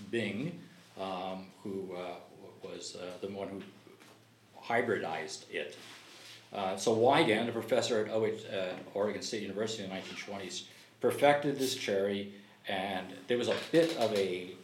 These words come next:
to-do about it, like whether you can call it a true maraschino cherry or an artificial maraschino cherry, because it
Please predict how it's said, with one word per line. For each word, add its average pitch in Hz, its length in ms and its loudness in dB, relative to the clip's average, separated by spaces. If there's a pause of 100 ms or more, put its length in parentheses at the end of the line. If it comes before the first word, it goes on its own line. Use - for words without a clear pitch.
to-do 170 380 10
about 98 300 6
it, 104 140 0 (160)
like 92 140 -2 (120)
whether 110 200 4
you 110 160 -4
can 107 200 -8
call 104 300 0
it 98 180 -2 (460)
a 98 60 -2
true 170 260 6
maraschino 127 540 6
cherry 113 440 4
or 80 120 -2
an 80 60 -6
artificial 120 460 0
maraschino 107 460 -4 (100)
cherry, 107 200 -2
because 90 260 -8
it 87 80 -10